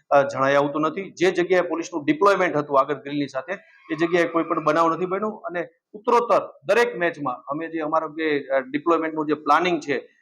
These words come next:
કે જે ડિપ્લોયમેન્ટમાં અમારી જે કંઈ જરૂરિયાત છે તે પ્રમાણે અમે મોડિફાય કરતા હોઈએ છીએ. પણ આ એક અમારી માટે એટલો ડાર્ક ઝોન છે કે જ્યાં અમે પ્રવેશ નથી કરી શકતા, એ જગ્યા ઉપરથી આ બનાવ બન્યો છે. એટલે આમાં કોઈની પ્રથમ દ્રષ્ટિએ હજી સુધી કોઈ નિષ્કાળજી હોય એવું જણાય નથી.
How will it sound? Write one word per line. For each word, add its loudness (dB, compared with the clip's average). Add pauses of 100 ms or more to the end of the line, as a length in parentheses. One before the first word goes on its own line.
(140)
કે -4
જે -2
ડિપ્લોયમેન્ટમાં 2
અમારી 2
જે -2
કંઈ -4
જરૂરિયાત 2
છે -10
તે -4
પ્રમાણે 2
અમે 0
મોડિફાય -2
કરતા -2
હોઈએ 2
છીએ. -8 (320)
પણ 6
આ 6
એક 2
અમારી 0
માટે -2
એટલો -2
ડાર્ક 4
ઝોન 0
છે -6
કે -8
જ્યાં 2
અમે 0
પ્રવેશ -2 (140)
નથી -2
કરી -2
શકતા, 2 (300)
એ 6
જગ્યા 2
ઉપરથી 0
આ 6
બનાવ 2
બન્યો 4
છે. -2
એટલે -6
આમાં 2
કોઈની -4
પ્રથમ -2
દ્રષ્ટિએ 4
હજી -4
સુધી -2
કોઈ -2
નિષ્કાળજી -2
હોય -2
એવું -6
જણાય -8
નથી. -20